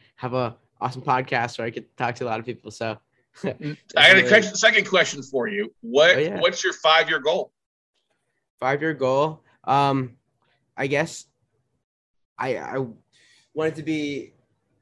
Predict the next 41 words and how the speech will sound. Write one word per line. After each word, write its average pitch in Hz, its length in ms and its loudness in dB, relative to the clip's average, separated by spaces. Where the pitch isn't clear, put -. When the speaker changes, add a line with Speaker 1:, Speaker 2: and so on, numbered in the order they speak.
Speaker 1:
this 143 140 -4
is 147 80 -10
the 151 100 0
tangibility 135 1000 0
aspect 120 420 -8
of 110 80 -14
it. 110 220 -12
Um, 113 400 -8
it 135 80 -4
could 139 240 -2
come 143 200 0
into, 135 300 2
it 135 60 -2
can 139 100 -8
come 156 140 -2
in 143 100 0
multiple 135 380 -2
different 131 200 -8
forms. 143 440 -4
I 135 120 -2
have, 135 80 -2
like, 123 180 -6
some 139 180 -6
ideal 127 360 -2
forms, 156 400 -4
but 139 260 -4
fundamentally, 151 760 -2
I - 60 -10
think 135 320 -6
ten 151 200 -2
thousand 143 280 -2
dollars 127 300 -4
of 117 100 -14
passive 123 340 -4
cash 123 280 -4
flow 131 140 -2
a 120 40 -2
month 120 300 -6
would 120 100 -4
Speaker 2:
Yeah. 120 40 -6
Speaker 1:
be 120 400 -2